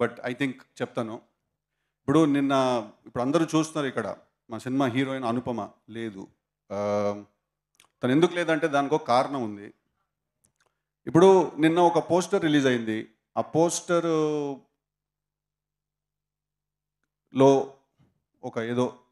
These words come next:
ఒక హ్యాండ్ పొజిషన్ ఏదో చూసి చాలామంది చాలా రకాలుగా కింద, ఆ, దాని గురించి రాశారు. ఆమ్, అంటే obviously,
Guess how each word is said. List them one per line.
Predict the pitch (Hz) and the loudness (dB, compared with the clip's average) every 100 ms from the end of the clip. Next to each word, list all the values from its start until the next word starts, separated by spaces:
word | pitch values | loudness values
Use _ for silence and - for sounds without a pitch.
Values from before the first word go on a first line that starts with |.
| _ | _
ఒక | - | -18
హ్యాండ్ | 104 113 113 117 | -12 -8 -10 -8
పొజిషన్ | 120 113 110 120 | -12 -12 -14 -12
ఏదో | 107 | -10
చూసి | 104 120 113 117 113 107 - _ _ _ 120 | -10 -12 -10 -10 -10 -14 -18 _ _ _ -2
చాలామంది | 123 123 123 123 120 123 | 0 2 0 -2 -4 -4
చాలా | 117 | -4
రకాలుగా | 110 107 127 127 | -4 -6 -8 -12
కింద, | 120 117 113 107 104 98 90 _ - | -14 -14 -10 -8 -8 -10 -16 _ -20
ఆ, | 95 92 92 90 | -14 -12 -12 -8
దాని | 113 110 | -8 -6
గురించి | 117 123 107 | -10 -10 -6
రాశారు. | 107 107 113 98 95 - _ _ _ _ _ _ _ 107 | -6 -4 -8 -10 -16 -20 _ _ _ _ _ _ _ -4
ఆమ్, | 110 113 113 113 - _ _ _ _ - | 0 0 -4 -10 -16 _ _ _ _ -10
అంటే | 127 | 2
obviously, | 127 139 156 151 139 | 2 4 0 -2 -8